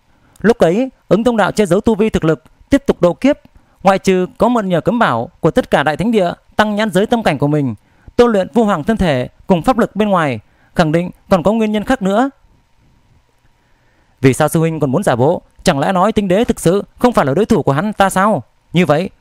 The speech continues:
mục tiêu của hắn là Diệp Phúc đột nhiên linh quang lóe lên, nhìn về phía Hoàng cung Đại Tần. Giám Thiên Sứ, hắn che giấu thực lực của mình là vì đối phó với Giám Thiên Sứ. Ứng Tông Đạo, bạch y như nước,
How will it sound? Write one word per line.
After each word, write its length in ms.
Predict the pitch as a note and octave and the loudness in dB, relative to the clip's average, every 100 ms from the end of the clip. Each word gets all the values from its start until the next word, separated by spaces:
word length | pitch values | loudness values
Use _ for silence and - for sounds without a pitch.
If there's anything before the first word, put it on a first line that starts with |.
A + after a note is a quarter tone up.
| - | -2
mục 200 | F#3+ E3 | -2 2
tiêu 100 | B3 | 0
của 100 | F3 | 2
hắn 160 | E3+ A#3+ | 0 0
là 580 | F#3 E3+ E3 E3 E3 C#4+ _ _ _ _ _ _ _ _ _ _ _ _ _ _ _ _ _ _ _ | 0 0 -2 -4 -6 -8 _ _ _ _ _ _ _ _ _ _ _ _ _ _ _ _ _ _ _
Diệp 140 | D#3+ A#3 | 0 0
Phúc 140 | C4+ | 0
đột 200 | G3 E3+ | -2 0
nhiên 120 | A3 | -2
linh 120 | A3 | -2
quang 200 | G#3 G#3 | -2 0
lóe 120 | F3 G#3+ | 0 0
lên, 200 | G#3 F#3 _ - | -2 -4 _ -4
nhìn 140 | F#3+ | -2
về 100 | E3+ | 0
phía 120 | D#3+ | 0
Hoàng 200 | A#3+ G3+ | 0 -2
cung 180 | - G#3 | -2 -2
Đại 120 | F#3+ | -2
Tần. 300 | - E3 C3 G#2 _ _ _ _ _ _ _ _ _ | 0 0 0 -6 _ _ _ _ _ _ _ _ _
Giám 240 | A2+ C#3 E3+ | -2 -2 0
Thiên 160 | D3+ | -4
Sứ, 280 | C3+ F3+ A#3+ - _ _ _ | 0 -2 -2 -8 _ _ _
hắn 200 | E3 G#3 | -2 0
che 120 | F#3 | 0
giấu 160 | D3+ A3 | 0 0
thực 120 | F#3 | 0
lực 120 | D#3 | 0
của 80 | C#3 | 0
mình 240 | B2+ D#3+ - _ | 0 -4 -8 _
là 140 | F3+ F#3+ | 0 2
vì 140 | F3 | 2
đối 120 | F3 | 0
phó 160 | A3 G3 | 0 0
với 120 | A3+ | 0
Giám 160 | E3+ G3 | -2 -2
Thiên 120 | G#3 | -2
Sứ. 260 | F#3 B3+ C#4 _ - _ _ _ _ _ _ _ _ _ _ _ _ _ _ _ _ _ _ _ - | 0 0 -2 _ -20 _ _ _ _ _ _ _ _ _ _ _ _ _ _ _ _ _ _ _ 0
Ứng 180 | F3 | 2
Tông 160 | A3+ A#3 | 2 0
Đạo, 260 | F#3 D#3+ - - | 0 0 -4 -2
bạch 200 | F3 - | -2 0
y 160 | G3 | -2
như 120 | G#3 | 0
nước, 240 | G#3+ C#4 | 0 0